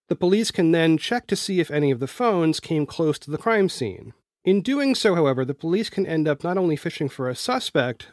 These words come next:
but also gathering the location data of potentially hundreds or thousands of innocent people,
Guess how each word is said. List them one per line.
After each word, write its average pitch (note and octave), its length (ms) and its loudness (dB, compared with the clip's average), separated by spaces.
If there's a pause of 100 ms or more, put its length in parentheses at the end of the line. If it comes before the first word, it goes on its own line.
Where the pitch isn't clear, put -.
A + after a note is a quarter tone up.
(120)
but F3 200 -6
also G#3+ 400 -2
gathering E3 420 -2
the C#3+ 100 -2
location G3 520 -4
data D#3+ 180 0
of C3+ 220 -8
potentially C#3+ 500 -6
hundreds G#3 680 -4
or C3 260 -6
thousands F3+ 760 -2
of C3 160 -4
innocent C#3+ 520 -4
people, C3+ 520 -8